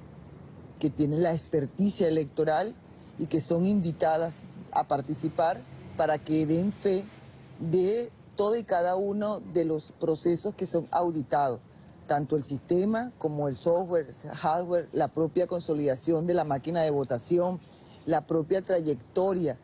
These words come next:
de, de, de ese proceso que garantiza que un elector, un voto, que él está encriptado,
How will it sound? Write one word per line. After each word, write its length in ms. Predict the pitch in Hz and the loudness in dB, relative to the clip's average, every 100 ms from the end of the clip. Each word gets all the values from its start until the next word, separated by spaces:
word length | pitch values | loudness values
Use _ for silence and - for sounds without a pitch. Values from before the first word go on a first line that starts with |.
| - - - | -18 -20 -10
de, 640 | 151 160 160 156 156 156 - | -2 2 2 2 0 -2 -2
de, 600 | 156 160 147 139 127 104 - | 0 0 0 0 0 -2 -8
de 300 | 160 160 156 | -2 2 2
ese 240 | 151 - 180 | 0 -2 0
proceso 600 | 175 160 180 175 - 185 | 0 2 2 2 0 -2
que 440 | 165 165 156 135 - - | 0 2 0 -2 -8 -6
garantiza 800 | 156 147 143 139 202 190 170 156 - - - - - | 0 2 0 0 0 0 0 -2 -4 -20 -20 -20 -2
que 140 | 165 | 2
un 240 | 165 208 | 4 2
elector, 560 | 226 208 160 214 214 220 - | 2 0 0 0 0 -2 -6
un 220 | 185 175 | -2 2
voto, 340 | 170 165 - - - - - - - | 4 2 -2 -14 -16 -20 -20 -20 -6
que 140 | - 165 | 0 2
él 280 | 160 165 - - | 2 0 -2 0
está 460 | 175 165 170 151 - | 0 2 0 0 -2
encriptado, 1000 | 202 208 196 190 175 - - 180 160 120 | -2 0 0 0 -2 -2 0 2 2 0